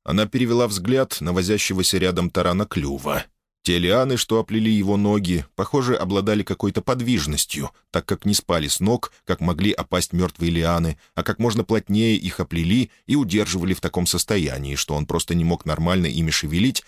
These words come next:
или только обиженно ревел. Черный мут подошел к туловищу тарана клюва, почти равному по толщине в лежащем положении его росту, и легко запрыгнул на него.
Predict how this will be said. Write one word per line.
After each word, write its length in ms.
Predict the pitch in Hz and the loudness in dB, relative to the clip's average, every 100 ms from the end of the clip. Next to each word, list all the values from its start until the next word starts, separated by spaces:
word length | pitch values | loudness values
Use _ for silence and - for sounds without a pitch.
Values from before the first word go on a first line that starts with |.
| _ | _
или 120 | 113 127 | -2 0
только 300 | 113 107 98 | 0 0 -2
обиженно 480 | 80 87 82 80 | 0 -2 0 0
ревел. 560 | 82 101 76 67 69 69 - _ _ _ _ _ | 2 0 -2 -6 -6 -6 -10 _ _ _ _ _
Черный 320 | - 160 147 143 | 0 2 2 2
мут 240 | 160 - | 2 0
подошел 420 | 98 98 - 107 | 0 0 2 0
к 60 | - | 0
туловищу 480 | 101 107 92 - 85 | 0 2 2 0 0
тарана 320 | 82 85 76 | 0 0 -2
клюва, 460 | - 131 135 113 - _ | 0 2 4 2 -2 _
почти 340 | 98 - - | -4 -2 0
равному 400 | 104 101 95 87 | 2 2 2 0
по 120 | 82 80 | -2 -2
толщине 520 | 85 - 87 87 90 | 0 0 0 2 2
в 60 | |
лежащем 480 | 78 80 82 - 80 | 0 0 0 0 -2
положении 520 | 73 73 73 78 80 | -2 -2 0 0 0
его 300 | 78 78 73 | 0 0 0
росту, 480 | 76 110 120 - 98 - _ | 0 2 0 0 -4 -6 _
и 80 | - | -2
легко 300 | 135 120 123 | -2 0 0
запрыгнул 600 | 113 98 98 87 76 73 | 0 0 -2 -2 -2 -4
на 60 | 71 | -6
него. 440 | 73 69 71 64 | -6 -4 -4 -4